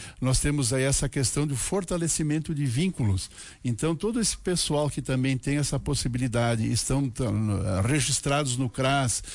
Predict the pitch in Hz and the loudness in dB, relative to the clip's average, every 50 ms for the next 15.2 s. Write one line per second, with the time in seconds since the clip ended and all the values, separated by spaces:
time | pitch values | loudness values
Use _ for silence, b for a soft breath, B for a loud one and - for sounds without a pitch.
0 | B B - - 151 160 156 127 147 131 139 139 131 131 147 147 - - 135 - | B B -2 0 0 0 0 0 0 0 0 0 2 2 2 0 0 0 -2 0
1 | - 135 120 120 123 127 139 143 131 120 117 104 - - 139 143 123 139 123 - | 0 0 2 2 2 2 2 0 0 -2 -2 -2 0 0 0 0 0 -2 -2 0
2 | 135 123 131 151 - 143 127 110 120 110 - - 123 117 113 113 107 - 147 180 | 0 0 0 0 2 0 0 0 0 0 0 0 0 0 0 0 0 0 0 0
3 | 233 226 170 - B B B B B B B - - 202 226 202 208 175 156 180 | 0 0 0 -2 B B B B B B B -2 0 0 0 0 0 2 2 2
4 | 190 175 165 - - 180 190 185 185 160 - 175 156 - - 165 160 151 127 127 | 2 0 -2 -2 0 0 2 2 0 2 0 0 0 0 0 0 0 0 2 2
5 | 131 139 156 156 156 160 156 160 - - 160 147 127 151 147 156 151 - - 151 | 2 2 2 2 0 0 0 -2 0 0 0 2 2 2 2 0 0 0 0 0
6 | 160 175 165 B B B B - 147 190 214 208 - 190 180 165 143 151 - - | 0 -2 -4 B B B B -2 0 2 2 2 2 2 0 0 0 -2 -2 0
7 | 151 131 - - - 113 98 95 110 120 123 131 - - - 147 165 156 165 170 | 0 0 2 2 0 0 0 0 0 0 2 0 0 2 2 0 2 2 2 0
8 | 156 147 - 156 160 160 160 143 - - 160 156 139 151 139 - 160 156 151 - | 0 0 0 0 0 0 0 -2 -2 -2 -2 -2 0 0 0 0 0 -2 0 0
9 | 160 147 143 147 180 220 190 156 160 135 131 127 113 104 101 98 B B B B | 0 0 0 0 0 0 0 0 2 2 2 2 2 2 0 -2 B B B B
10 | B B B B 135 131 143 139 - 151 135 139 - - - - 175 151 - 175 | B B B B 0 0 2 2 2 2 2 2 0 0 0 -2 -4 -2 0 0
11 | 170 170 165 196 202 190 156 165 190 202 180 165 147 - - 147 - - - 175 | -2 0 0 0 0 2 2 0 0 2 0 0 0 0 0 0 0 0 0 0
12 | 208 208 - - 156 131 135 160 208 226 - - 139 117 117 127 143 160 147 139 | 0 -2 -2 -2 0 0 0 0 0 0 0 0 0 0 2 2 0 0 -2 -2
13 | 127 127 123 123 107 110 120 113 - 147 131 127 - 123 120 123 131 135 131 - | -2 0 0 2 2 0 0 0 0 0 0 0 0 0 0 0 0 0 0 0
14 | 139 135 139 135 131 120 107 107 117 139 147 151 147 131 - 135 123 127 117 117 | 0 0 0 0 0 -2 0 0 0 0 2 0 0 0 0 0 0 0 2 2
15 | 110 - - - | 0 0 -2 -6